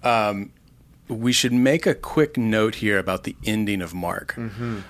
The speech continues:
Speaker 1: Um, I think most people's Bibles may have brackets there that say some of the earliest manuscripts don't include verses nine through twenty.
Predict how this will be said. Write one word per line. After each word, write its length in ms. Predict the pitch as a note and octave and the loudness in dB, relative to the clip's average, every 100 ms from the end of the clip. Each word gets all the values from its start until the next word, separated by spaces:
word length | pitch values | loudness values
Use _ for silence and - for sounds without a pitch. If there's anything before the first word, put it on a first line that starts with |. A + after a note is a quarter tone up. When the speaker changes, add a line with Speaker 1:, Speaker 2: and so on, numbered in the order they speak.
| - | -6
Speaker 1:
Um, 360 | A2 G#2 G2 G#2+ | 0 2 2 0
I 60 | G#2 | -2
think 160 | C3+ | 0
most 280 | A#2 A#2+ A2+ | 2 2 2
people's 260 | C3 A#2 G2+ | 0 0 0
Bibles 460 | G#2 G2+ G#2 G2+ | 2 4 4 0
may 100 | G#2+ | 0
have 260 | G2 F#2 F2 | 0 -2 -4
brackets 580 | G2 F#2 F#2+ A2 F#2+ - | -2 -2 -2 -4 -4 -2
there 260 | G#2+ G#2+ | 0 0
that 120 | G2+ - | 0 -2
say 380 | - G2+ G2 | -2 0 0
some 160 | G2+ A2 | 0 0
of 60 | G#2 | 0
the 80 | |
earliest 340 | A2 G2+ G2 G#2 | 0 0 0 -2
manuscripts 480 | G2 G2 - G2+ F#2+ | -4 -2 -2 -4 -4
don't 340 | F2+ G2 - | -2 -2 -2
include 680 | G2+ F#2+ A2 G2+ G2 G2 F#2+ | -4 -4 -2 -2 0 -2 -4
verses 380 | G2+ F#2+ G2 F#2 | -2 -2 -2 -2
nine 280 | G2 F#2 F2 | -4 -4 -6
through 120 | F2 | -8
twenty. 500 | - - G#2 G2 | -6 -2 -2 -2